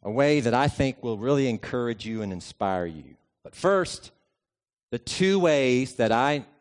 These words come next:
have seen that people understand belief in the Lord Jesus that I think are ways that are not good to think about belief and are even harmful to us.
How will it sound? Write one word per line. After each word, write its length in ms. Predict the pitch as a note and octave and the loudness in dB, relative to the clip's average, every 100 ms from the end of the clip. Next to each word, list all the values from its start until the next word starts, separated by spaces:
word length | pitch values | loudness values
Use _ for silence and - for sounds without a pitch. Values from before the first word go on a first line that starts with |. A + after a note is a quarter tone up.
| _ | _
have 320 | - B2 A2+ | -2 0 0
seen 520 | - - D#3 D#3+ D#3+ B2+ | -4 -4 0 2 2 2
that 180 | G#2+ - _ _ | -2 -4 _ _
people 640 | - E3+ - D#3+ D#3 C#3 - _ _ _ _ _ _ _ _ - | -2 -2 0 0 0 -2 -6 _ _ _ _ _ _ _ _ 0
understand 920 | D#3 D#3+ D3 - - D#3+ D#3+ C#3+ B2 | 0 2 0 -2 0 2 4 2 2
belief 480 | A#2+ A#2 C#3+ D#3 C#3+ | 2 4 2 0 -2
in 80 | D3 | -2
the 80 | C3 | -2
Lord 300 | C3 C3+ A#2+ | 0 -2 -4
Jesus 400 | C3+ B2+ A2 - | -4 -4 -6 -6
that 160 | A#2+ | 0
I 120 | A2+ | 0
think 380 | G#2+ C3 B2 - | 0 -2 -6 -6
are 100 | A2 | -6
ways 540 | A2 B2 B2+ B2+ B2 - | -2 2 2 2 0 -2
that 320 | G#2+ G2 - _ _ _ _ _ - | -2 -4 -12 _ _ _ _ _ -12
are 120 | A2 | -10
not 540 | A#2 C3+ E3+ C3+ - | -4 0 0 0 -6
good 340 | A#2 A2 F#2+ F2 | -2 0 0 -2
to 60 | G#2+ | -6
think 260 | - A2+ | -4 -4
about 360 | G#2 G2 F#2+ G2 | -2 -2 -2 -2
belief 640 | G2 G2+ G#2 C#3 - - _ | -2 0 -2 -4 -10 -20 _
and 120 | A2 A#2 | -6 -4
are 100 | A#2 | 0
even 260 | C#3+ C3+ | 0 -2
harmful 680 | A2+ - C#3+ D3+ C3 A2+ F2+ | -8 -2 0 0 -2 -6 -6
to 140 | - | -6
us. 520 | E2+ D#2+ - - - | -6 -6 -8 -16 -16